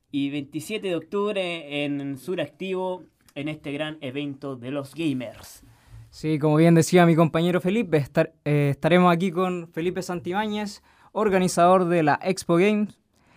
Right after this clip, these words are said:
Speaker 2: Eh, en nuestra pauta tenemos, como bien dice mi compañero, la, hablaremos del lanzamiento de fifa veinte, de Pro Evolution Soccer dos mil veinte, hablaremos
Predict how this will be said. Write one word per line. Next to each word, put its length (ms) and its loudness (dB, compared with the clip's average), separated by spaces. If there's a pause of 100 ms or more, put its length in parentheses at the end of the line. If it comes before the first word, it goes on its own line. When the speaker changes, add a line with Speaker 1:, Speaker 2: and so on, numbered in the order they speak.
(360)
Speaker 2:
Eh, 540 2
en 80 0
nuestra 260 2
pauta 300 6
tenemos, 680 4
como 240 2
bien 160 4
dice 180 2
mi 100 0
compañero, 680 4 (100)
la, 800 4
hablaremos 480 4
del 400 2
lanzamiento 640 2
de 140 2
fifa 360 -2
veinte, 560 -4 (200)
de 180 4
Pro 140 0
Evolution 400 2
Soccer 280 -2
dos 120 0
mil 160 0
veinte, 340 0
hablaremos 880 -2